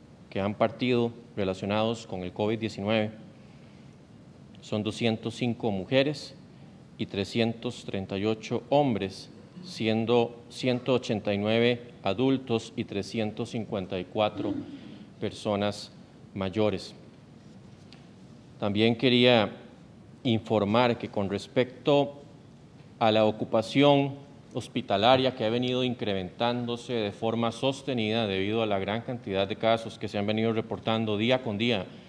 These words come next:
en las últimas semanas, especialmente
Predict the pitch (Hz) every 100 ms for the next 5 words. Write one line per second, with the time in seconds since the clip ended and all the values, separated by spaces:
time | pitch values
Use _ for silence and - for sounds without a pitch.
0 | - - - - - - 98 90 - 117
1 | 113 131 123 117 113 98 120 120 98 -
2 | 101 110 107 110 107 120 95